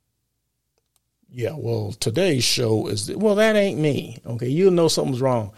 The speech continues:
Something's wrong with Russell. Someone's taking over his body 'cause that's not him, you know? <laughs> So,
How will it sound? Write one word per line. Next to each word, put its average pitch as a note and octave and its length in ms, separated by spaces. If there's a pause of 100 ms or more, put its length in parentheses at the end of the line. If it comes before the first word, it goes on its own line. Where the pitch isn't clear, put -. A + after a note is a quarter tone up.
(140)
Something's B3 340
wrong G#3+ 220
with F3+ 140
Russell. F3 440 (100)
Someone's A#3+ 320
taking G#3+ 380
over F#3+ 260
his D3+ 160
body F3 400
'cause F3 220
that's G#3 220
not G3 180
him, G#3 400 (500)
you D#3 140
know? D3 260
<laughs> C3+ 100
So, - 720